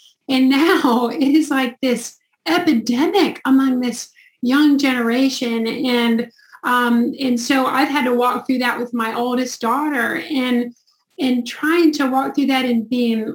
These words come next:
loving and patient and prayerful.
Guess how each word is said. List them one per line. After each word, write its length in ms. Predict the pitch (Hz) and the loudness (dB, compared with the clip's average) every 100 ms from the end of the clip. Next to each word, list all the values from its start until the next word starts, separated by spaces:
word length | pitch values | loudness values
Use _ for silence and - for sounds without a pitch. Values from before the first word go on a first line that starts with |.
| - | -8
loving 640 | 233 277 294 294 277 269 | -4 0 0 2 0 0
and 160 | 208 - | -4 -12
patient 840 | - 277 285 277 277 254 233 - 262 | -10 -4 -2 -2 -4 -2 -2 -6 -4
and 300 | 220 196 196 | -2 -2 -4
prayerful. 1040 | - 277 269 294 302 294 269 269 262 262 | -10 -4 0 2 0 -2 -2 -2 -2 -4